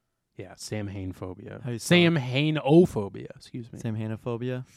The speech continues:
Speaker 2: Samanthaphobia?
Speaker 1: Sam-, Samanthaphobia.
Speaker 2: Uh-huh.
Speaker 1: It's
Speaker 2: Uh,
Speaker 1: the fear of
Speaker 2: very
Speaker 1: Samanthas.
Speaker 2: Samantha's. Samantha.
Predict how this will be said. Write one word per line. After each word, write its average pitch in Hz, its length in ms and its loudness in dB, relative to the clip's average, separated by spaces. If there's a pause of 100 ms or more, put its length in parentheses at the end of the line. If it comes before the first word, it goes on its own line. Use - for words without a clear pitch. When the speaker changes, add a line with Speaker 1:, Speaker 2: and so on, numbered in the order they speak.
(160)
Speaker 2:
Samanthaphobia? 123 800 -4 (220)
Speaker 1:
Sam-, 117 420 -12 (220)
Samanthaphobia. 117 960 -2
Speaker 2:
Uh-huh. 107 220 -8 (360)
Speaker 1:
It's - 120 -14
Speaker 2:
Uh, - 100 -12
Speaker 1:
the 123 80 -8
fear 113 200 0
of 110 120 4
Speaker 2:
very 110 40 0
Speaker 1:
Samanthas. 107 280 0
Speaker 2:
Samantha's. 113 380 -4 (500)
Samantha. 120 720 -10